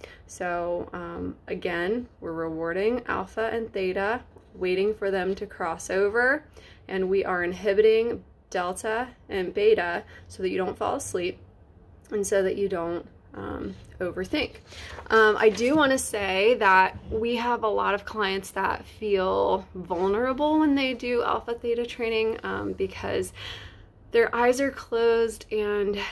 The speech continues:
they just feel like they're always about to fall asleep. And for people who have a hard time relaxing, that can be kind of nerve-wracking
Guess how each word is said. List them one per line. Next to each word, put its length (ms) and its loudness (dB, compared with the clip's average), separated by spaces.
they 160 2
just 340 0
feel 180 4
like 220 2
they're 220 -4
always 360 2
about 300 0
to 60 -14
fall 320 -2
asleep. 600 -2
And 400 -2
for 160 2
people 520 -4
who 180 -8
have 180 -6
a 60 -10
hard 300 -4
time 340 -4
relaxing, 880 -2
that 180 -2
can 120 0
be 140 -2
kind 300 -4
of 120 -4
nerve-wracking 1040 -2